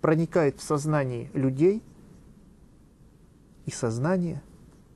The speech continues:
человеческое воспринимает. Начинается увлечение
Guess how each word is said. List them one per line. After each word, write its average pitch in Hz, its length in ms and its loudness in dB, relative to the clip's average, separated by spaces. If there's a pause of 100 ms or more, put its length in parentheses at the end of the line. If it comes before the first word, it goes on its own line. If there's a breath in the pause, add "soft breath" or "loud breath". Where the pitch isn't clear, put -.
(500)
человеческое 127 680 -4
воспринимает. 147 800 -2 (960)
Начинается 165 640 2
увлечение 165 800 2